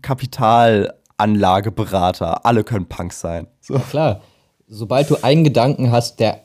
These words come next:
Speaker 2: einfach nur aus dem System ausbricht,
Speaker 1: Mhm.
Speaker 2: bist du Punk.
Speaker 1: Ja,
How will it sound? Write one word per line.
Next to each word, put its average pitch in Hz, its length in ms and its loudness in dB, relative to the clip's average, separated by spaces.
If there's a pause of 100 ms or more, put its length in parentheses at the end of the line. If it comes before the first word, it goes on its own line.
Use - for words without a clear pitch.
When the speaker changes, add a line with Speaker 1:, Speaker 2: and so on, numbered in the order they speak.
Speaker 2:
einfach 135 380 0
nur 113 240 4
aus 101 180 -2
dem 101 140 0
System 104 720 -2 (720)
ausbricht, 113 720 -2 (160)
Speaker 1:
Mhm. 107 160 -16
Speaker 2:
bist - 160 -12
du 120 40 0
Punk. 92 340 -8
Speaker 1:
Ja, 156 140 2